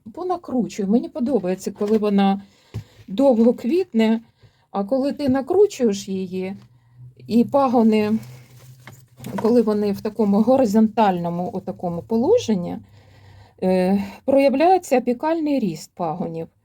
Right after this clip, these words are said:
З кожного такого, е, сплячої бруньки, от може з-під листячка вийти знову пагін, бо він думає, що він вершинка, і починає рости вгору. І так вилазить не один пагін, який, да, от росте в мене,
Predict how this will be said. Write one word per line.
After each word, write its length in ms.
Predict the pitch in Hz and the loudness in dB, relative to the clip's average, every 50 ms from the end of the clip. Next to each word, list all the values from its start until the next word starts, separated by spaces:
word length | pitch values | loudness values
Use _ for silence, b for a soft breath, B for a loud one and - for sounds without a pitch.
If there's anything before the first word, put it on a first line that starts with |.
| _ _ _ _ _ _ | _ _ _ _ _ _
З 120 | _ - - | _ -20 -12
кожного 640 | - - 285 277 226 - 240 220 214 196 226 196 | -2 2 2 2 4 4 2 2 4 2 0 0
такого, 640 | 196 - 233 233 - 190 175 170 170 175 165 175 - - _ _ _ _ _ _ _ _ _ _ _ _ _ _ _ _ _ _ | -2 -2 -4 -4 -4 -6 -6 -6 -6 -6 -6 -6 -8 -12 _ _ _ _ _ _ _ _ _ _ _ _ _ _ _ _ _ _
е, 80 | 202 170 | -12 -12
сплячої 560 | - - - 247 254 208 180 - - 190 185 | -8 -2 2 4 4 4 2 0 -2 -4 0
бруньки, 540 | 170 233 285 359 403 415 415 - - 226 190 | 0 2 2 4 2 2 0 -2 -4 -4 -4
от 280 | 185 185 185 - - | -4 -4 -6 -6 -8
може 400 | - 190 196 208 208 196 196 185 | -4 -2 0 0 0 -2 -4 -6
з-під 300 | 180 - - - 190 160 | -8 -8 -8 -8 -4 -2
листячка 560 | 185 208 294 359 - - 214 233 - - - 196 | 0 0 0 0 -2 -4 -6 -6 -6 -6 -8 -4
вийти 360 | 180 190 262 247 233 - 190 | -2 -2 -2 -2 -2 -6 -8
знову 400 | 180 - 196 196 190 190 185 180 | -4 -2 0 0 0 0 -2 -6
пагін, 540 | - - 190 180 180 175 196 233 254 349 - _ _ _ _ _ - | -6 -6 -4 -2 -2 -2 -2 -2 -4 -4 -8 _ _ _ _ _ 0
бо 100 | - 254 | 2 2
він 200 | 233 269 262 - | 4 6 4 6
думає, 340 | 247 247 233 214 196 185 | 6 6 6 6 4 0
що 180 | 185 - - 262 | -2 -2 -2 2
він 220 | 226 254 254 240 | 4 6 6 6
вершинка, 800 | 214 240 233 226 - - - - 165 170 202 196 196 - 320 494 - _ _ _ _ _ _ - | 6 6 4 2 0 -4 -6 -4 -4 -4 -6 -6 -6 -8 -8 -10 -10 _ _ _ _ _ _ -12
і 60 | 208 | -6
починає 540 | 196 208 202 - - 233 269 320 330 311 285 | -6 -4 -4 2 2 4 4 4 2 0 0
рости 300 | 269 262 - - - 254 | 0 -2 -4 -4 -2 0
вгору. 540 | 226 214 202 214 185 175 170 160 170 180 - B B B B B B B B B B B _ | 0 0 0 0 0 0 0 -2 -4 -6 -10 B B B B B B B B B B B _
І 100 | - 240 | -6 -4
так 220 | - 320 320 - | -4 -4 -4 -4
вилазить 480 | 302 302 285 294 302 269 240 294 - - | -4 -2 0 0 0 0 -2 -6 -6 -4
не 100 | 254 285 | -4 -4
один 300 | 285 277 226 370 440 440 - | -2 0 0 0 0 0 -2
пагін, 420 | - 214 202 185 180 190 196 190 190 | -2 -2 -2 0 0 -2 -4 -4 -2
який, 480 | 190 196 196 - 214 185 180 170 170 - | -2 -2 -2 -2 -6 -8 -8 -8 -10 -8
да, 180 | 190 220 277 262 | -8 -6 -4 -4
от 280 | 214 175 175 - _ | -6 -6 -8 -10 _
росте 380 | 208 202 202 202 196 - 185 170 | -6 -6 -6 -6 -6 -6 -8 -8
в 80 | 160 160 | -8 -8
мене, 280 | 160 165 156 160 170 | -10 -12 -12 -12 -12